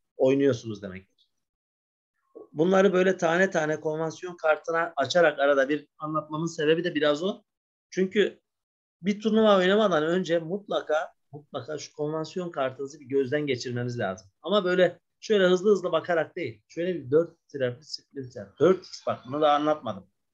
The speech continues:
Şu an kantitatiften bahsettim. Dört N T. Steinman'ı hallettik zaten. Dört trafik splinter. Dört X splinter. Buna da birazdan geleceğim.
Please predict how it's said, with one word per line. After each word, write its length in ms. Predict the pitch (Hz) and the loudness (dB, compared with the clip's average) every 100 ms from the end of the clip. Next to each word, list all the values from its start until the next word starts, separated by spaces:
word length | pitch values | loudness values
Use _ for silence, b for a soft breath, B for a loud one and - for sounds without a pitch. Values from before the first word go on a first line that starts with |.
| _ _ _ _ _ - | _ _ _ _ _ -8
Şu 180 | - | 0
an 320 | 156 185 202 _ - | 2 2 -2 _ -8
kantitatiften 800 | 156 151 151 156 147 - 160 135 | -2 -2 0 -2 -2 -2 -2 2
bahsettim. 680 | 110 - 95 - 175 196 - | 0 0 -10 -10 -12 -12 -8
Dört 260 | 117 104 104 | -8 -8 -12
N 140 | 98 | -14
T. 340 | - 160 214 _ _ _ _ _ | -8 -8 -10 _ _ _ _ _
Steinman'ı 680 | _ - - 175 151 139 135 | _ -20 0 4 4 4 0
hallettik 460 | 131 127 113 - | 0 0 -4 -6
zaten. 440 | - 104 107 170 147 | -6 -6 -4 -6 2
Dört 280 | 156 175 175 | 4 4 0
trafik 420 | 135 123 120 180 | 0 0 -2 -10
splinter. 540 | - 127 - 127 120 - | -10 -14 -14 -14 -14 -6
Dört 260 | 131 160 160 | 0 0 -2
X 160 | 190 - | -14 -16
splinter. 540 | - - 127 120 101 | -20 -16 -14 -12 -8
Buna 180 | 110 120 | -2 0
da 100 | 104 | 0
birazdan 400 | 101 95 95 92 | -2 -4 -6 -14
geleceğim. 360 | 87 85 - | -16 -18 -20